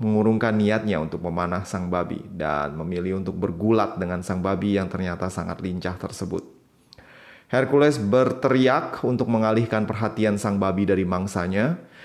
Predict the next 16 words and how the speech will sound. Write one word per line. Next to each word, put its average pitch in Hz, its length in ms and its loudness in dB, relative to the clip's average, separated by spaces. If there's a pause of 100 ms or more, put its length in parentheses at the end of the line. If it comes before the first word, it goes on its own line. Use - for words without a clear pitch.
(280)
dan 180 240 4
sang 185 240 4
babi 190 400 6
yang 202 240 6
memang 175 400 4
kurang 139 320 2
cerdas 101 560 2
langsung 135 400 2
memalingkan 120 640 2
dirinya 107 320 4
dari 98 400 2 (560)
penduduk 110 400 2
desa 104 240 2
yang 95 240 0
nyaris 92 560 -4
jadi 87 240 -2